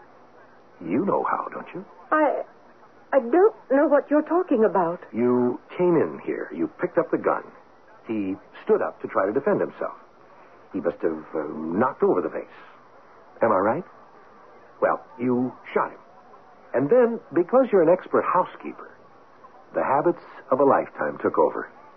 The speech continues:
Speaker 1: You probably weren't even aware of it, but you had to tidy things up. You knew you had to wipe the fingerprints off the gun, but I'm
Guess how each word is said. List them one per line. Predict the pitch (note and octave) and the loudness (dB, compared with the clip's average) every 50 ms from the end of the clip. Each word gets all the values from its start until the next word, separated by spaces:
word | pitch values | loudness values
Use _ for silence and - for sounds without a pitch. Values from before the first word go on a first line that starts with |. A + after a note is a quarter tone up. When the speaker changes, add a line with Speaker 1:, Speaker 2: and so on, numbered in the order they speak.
| - - - - - - - - - - - | -20 -20 -20 -20 -20 -20 -20 -20 -20 -8 -6
Speaker 1:
You | - D3 | -6 -2
probably | - - A2+ G#2 G2+ G2+ G2 F#2+ | 0 2 2 4 4 2 2 2
weren't | F#2 G2 G2 G2 | 2 2 2 2
even | G#2 G#2 G#2 | 2 2 2
aware | G2 F#2 F#2 F#2+ F#2+ F#2 F2 | 2 4 4 4 4 4 2
of | D2 - | 0 -2
it, | - - - - - - - - - - - - - - | -8 -14 -20 -20 -20 -20 -20 -20 -20 -20 -20 -20 -6 -2
but | - - - - | -2 -2 -2 -4
you | G#2 - | -8 -8
had | - - - A#2+ B2+ C3 C#3 D3 D3+ D3+ D3 D3 | -6 -6 -2 0 0 2 2 2 0 -2 -2 -2
to | - D#3+ - - - - | -4 -4 -4 -6 -6 -2
tidy | A#2+ A#2+ B2 B2+ B2+ B2+ C3 C3 B2+ - | 0 2 2 2 2 2 0 -2 -2 0
things | - F#2 G2 G2+ G2+ G#2+ G#2 - | 0 0 0 0 0 0 0 -2
up. | E2+ - - - - - - - - - - - - - - - | -4 -4 -4 -8 -16 -20 -20 -20 -20 -20 -20 -20 -20 -8 -2 -2
You | D#3 | 0
knew | E3 G#3 C4+ C4+ | 2 2 2 2
you | G#3 - F#2+ | 2 0 -2
had | F#2+ D#2 | -4 -2
to | F2 | 0
wipe | E2 F2+ F2 - - | 0 0 0 -2 -4
the | E2+ - | -6 -2
fingerprints | - B2 D3 G#2+ F#2+ - E2 - - | 0 0 0 0 0 -2 -4 -2 0
off | - D#2+ - - | -2 -2 -2 -4
the | - | -4
gun, | - - D#3+ E3+ C#3+ D#3+ F3+ F#3 - - - - - _ - - - - - - - - - - | -2 0 0 0 0 -2 -6 -10 -12 -20 -20 -20 -20 _ -20 -20 -20 -20 -20 -20 -20 -20 -4 -2
but | B2+ B2 B2 | 0 2 2
I'm | B2+ C3 C#3 | 2 2 0